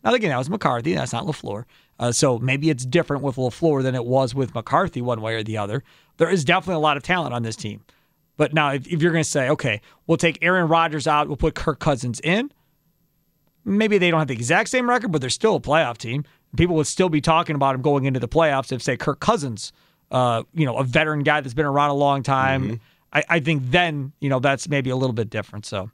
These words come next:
Speaker 1: but I th-, I think he, I
Speaker 2: I think
Speaker 1: think
Speaker 2: we're
Speaker 1: he
Speaker 2: gonna
Speaker 1: has a
Speaker 2: get to
Speaker 1: lot.
Speaker 2: that question at four o'clock.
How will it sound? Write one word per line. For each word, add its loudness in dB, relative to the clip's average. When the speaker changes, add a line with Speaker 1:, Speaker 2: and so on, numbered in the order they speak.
Speaker 1:
but -4
I 2
th-, -6
I 0
think -16
he, -14
I -2
Speaker 2:
I 2
think 0
Speaker 1:
think -2
Speaker 2:
we're 0
Speaker 1:
he 2
Speaker 2:
gonna 4
Speaker 1:
has 0
a 4
Speaker 2:
get 4
to 2
Speaker 1:
lot. 2
Speaker 2:
that 2
question 0
at -4
four -6
o'clock. -8